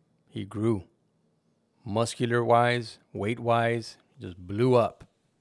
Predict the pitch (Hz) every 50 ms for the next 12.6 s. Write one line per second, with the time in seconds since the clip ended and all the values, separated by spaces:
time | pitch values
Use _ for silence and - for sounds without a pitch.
0 | _ _ _ _ _ _ _ _ _ _ - 98 101 95 101 101 92 95 110 107
1 | 110 107 - 123 107 92 - - - 101 104 104 95 85 78 - - _ _ _
2 | _ _ _ _ _ _ _ _ _ _ _ _ _ - 127 127 139 147 143 -
3 | 214 208 139 110 101 151 180 - - 117 101 104 - _ _ _ _ _ - 123
4 | 104 104 107 104 104 101 98 90 98 104 107 101 - - 107 98 98 - _ _
5 | _ _ _ _ _ _ _ _ _ _ _ _ _ _ _ _ _ _ _ _
6 | _ _ _ _ _ _ _ _ _ _ _ - 110 110 113 113 113 113 113 113
7 | 113 113 113 113 113 113 113 110 107 107 - - - _ _ _ _ _ _ _
8 | _ _ _ _ _ _ _ _ _ _ _ _ _ _ _ _ _ _ _ _
9 | _ _ - 156 143 147 147 - - 135 - - - 113 104 95 - 85 - -
10 | _ _ _ _ _ _ _ _ _ _ _ _ _ _ _ _ _ _ _ _
11 | _ _ _ _ _ _ _ _ _ _ _ _ _ _ _ _ _ _ _ _
12 | - - 131 147 147 135 131 127 123 135 - -